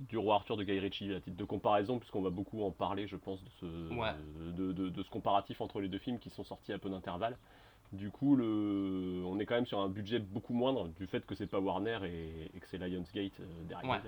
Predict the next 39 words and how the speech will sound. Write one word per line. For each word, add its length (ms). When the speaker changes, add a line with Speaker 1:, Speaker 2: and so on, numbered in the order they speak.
Speaker 1:
derrière, 420
du 80
coup, 120
quoi. 140
Speaker 2:
Et, 180
euh, 760
et 120
du 120
coup, 140
ouais, 140
bah, 120
quand 200
on 80
regarde 220
le 80
film, 200
en 60
fait, 180
moi, 140
assez 200
rapidement, 400
je 100
me 40
suis 160
dit, « 120
Oula, 400
euh, 160
ça 180
a 40
l'air 140
d'être, 320
d'être 280
un 80
peu, 340
euh, 520
d'être 220
un 80
peu 160
nul. » 340